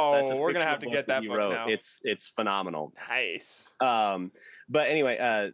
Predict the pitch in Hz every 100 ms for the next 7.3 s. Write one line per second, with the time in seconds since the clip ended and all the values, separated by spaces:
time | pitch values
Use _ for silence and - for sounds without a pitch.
0 | - _ 135 117 113 127 120 117 117 -
1 | 110 113 104 101 117 120 117 110 110 -
2 | 135 127 113 104 98 - 107 95 87 -
3 | 107 156 - 92 90 95 92 92 - 90
4 | 92 185 - 101 - 95 - 95 - 92
5 | 87 78 - - 123 208 - - 92 131
6 | 180 147 - 147 - 131 - _ _ _
7 | - 120 117